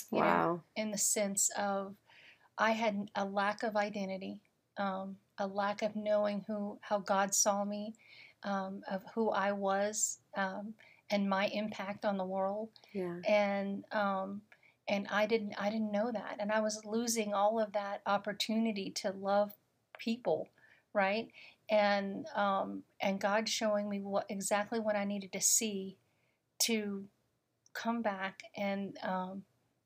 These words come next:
Speaker 1: be in the moment, be present,
Speaker 2: Yeah.
Speaker 1: and to, to live my life in a real, authentic way,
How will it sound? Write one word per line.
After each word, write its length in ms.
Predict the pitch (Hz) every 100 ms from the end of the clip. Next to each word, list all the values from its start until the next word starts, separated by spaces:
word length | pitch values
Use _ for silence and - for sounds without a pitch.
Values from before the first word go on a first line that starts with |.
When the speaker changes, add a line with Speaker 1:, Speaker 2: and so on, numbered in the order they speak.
| _
Speaker 1:
be 120 | 226
in 120 | 220 220
the 60 | 208
moment, 340 | 196 196 -
be 100 | 196
present, 560 | - 208 196 202 196 - _ -
Speaker 2:
Yeah. 260 | 196 185 190
Speaker 1:
and 160 | 208 196
to, 220 | 202 190 -
to 160 | 202 202
live 220 | 214 214
my 140 | 202
life 400 | 196 190 190 190 - -
in 140 | 269 190
a 100 | 185 202
real, 460 | 196 202 196 196 -
authentic 600 | 185 - 202 196 196 -
way, 460 | 190 180 180 170